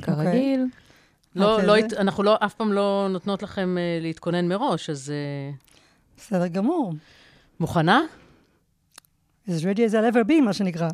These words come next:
Speaker 3: שלוש, שתיים, אחד, יצאנו לדרך.
Speaker 1: אוקיי. אז, אה, נולדתי וגדלתי בכפר חיים, אה, שזה מושב ליד נתניה.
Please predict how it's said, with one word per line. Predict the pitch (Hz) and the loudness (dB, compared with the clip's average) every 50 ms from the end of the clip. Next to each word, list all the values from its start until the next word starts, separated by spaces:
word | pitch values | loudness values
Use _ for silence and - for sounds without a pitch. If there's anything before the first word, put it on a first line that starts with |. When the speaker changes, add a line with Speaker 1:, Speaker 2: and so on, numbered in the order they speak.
| - _ | -6 _
Speaker 3:
שלוש, | - - - 180 170 185 196 - - | -8 -2 0 2 4 4 2 2 0
שתיים, | - - 185 185 180 170 156 | 0 2 2 4 4 2 0
אחד, | 151 - 214 226 262 269 247 233 - - | -2 -2 -2 -2 -2 -2 -6 -8 -8 -8
יצאנו | 151 151 - - 147 147 147 | -8 -6 -4 -4 -2 -2 -2
לדרך. | 143 143 131 131 - 143 - _ _ - _ _ _ _ _ _ _ _ _ _ _ 311 | -4 -4 -6 -8 -12 -18 -20 _ _ -20 _ _ _ _ _ _ _ _ _ _ _ -20
Speaker 1:
אוקיי. | - 294 294 _ - - - _ _ _ _ _ _ _ - - - - - - _ _ _ _ - | -20 -20 -20 _ -18 -18 -18 _ _ _ _ _ _ _ -20 -20 -20 -20 -20 -20 _ _ _ _ -2
אז, | 226 208 175 175 | -2 0 0 2
אה, | 196 190 185 185 185 185 185 185 | 2 2 2 2 2 2 0 0
נולדתי | 180 180 190 196 185 - 220 185 | 0 0 0 0 -2 -4 -4 -4
וגדלתי | 196 165 180 170 180 180 180 170 202 190 170 | -4 -4 -4 -2 -2 -2 -2 -2 -2 -4 -2
בכפר | 156 170 170 165 160 160 160 160 - - - 185 156 | -2 -2 -2 -2 -2 -2 -4 -6 -6 -6 -6 -6 -6
חיים, | - - 180 175 185 247 302 349 - _ _ _ _ _ _ _ _ _ _ _ _ _ _ _ - 196 | -6 -6 -6 -4 -4 -4 -4 -6 -8 _ _ _ _ _ _ _ _ _ _ _ _ _ _ _ -6 -4
אה, | 180 180 175 175 175 156 | -2 0 0 0 0 -2
שזה | 143 - 170 165 175 | -4 -4 -4 -2 -2
מושב | 170 165 - - 180 170 160 | -2 -2 -2 0 0 0 0
ליד | 175 170 165 | 0 0 0
נתניה. | 165 160 - - 185 180 185 185 | -2 -2 -4 -4 -4 -2 -2 -2